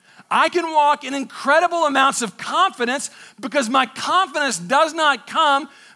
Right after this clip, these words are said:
based on how my possessions match up to yours or don't match up to yours.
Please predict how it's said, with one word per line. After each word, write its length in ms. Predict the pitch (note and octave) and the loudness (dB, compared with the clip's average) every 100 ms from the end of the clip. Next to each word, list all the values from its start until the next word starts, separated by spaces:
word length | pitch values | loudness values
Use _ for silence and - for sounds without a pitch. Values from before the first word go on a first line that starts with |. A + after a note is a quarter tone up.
| D#3 | -2
based 300 | C4 C#4+ D4 | 0 0 0
on 120 | B3+ | 0
how 240 | G3 B3 C4+ | 0 0 2
my 200 | C4+ C4+ | 2 2
possessions 680 | C4 A3 C#4 C#4+ C4+ F#3 | -2 0 2 2 -2 -6
match 380 | A3 B3 D4+ - | 0 2 2 0
up 180 | C#4 G#3+ | -2 -2
to 80 | A3 | -6
yours 420 | A3+ C#4+ D#4 A3+ | -4 -4 -4 -4
or 60 | |
don't 280 | F#3 C4 C#4 | -2 -2 0
match 260 | C4+ C#4 - | 0 0 0
up 160 | C4 G#3+ | -4 -6
to 80 | |
yours. 380 | G3 G#3 D4 D#4 | -6 -4 -4 -6